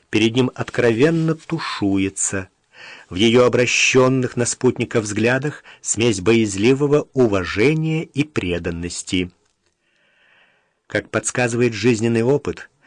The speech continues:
помноженный на жандармский, подобный субъект с равным успехом может оказаться и абсолютно благонадежным экземпляром, чертовски неприятным в общении, однако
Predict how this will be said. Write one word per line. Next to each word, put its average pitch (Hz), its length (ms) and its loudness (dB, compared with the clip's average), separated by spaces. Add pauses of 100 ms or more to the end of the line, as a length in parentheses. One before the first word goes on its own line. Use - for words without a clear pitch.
(120)
помноженный 110 680 2
на 104 160 0
жандармский, 104 880 -4 (500)
подобный 127 440 2
субъект 123 640 -2
с - 180 -6
равным 139 400 0
успехом 104 540 -2
может 98 340 -2
оказаться 113 640 -2
и 120 220 -4
абсолютно 117 840 0 (240)
благонадежным 113 880 2
экземпляром, 135 800 -2 (380)
чертовски 117 600 0
неприятным 113 840 0
в 107 80 -2
общении, 113 760 0 (320)
однако 104 540 -2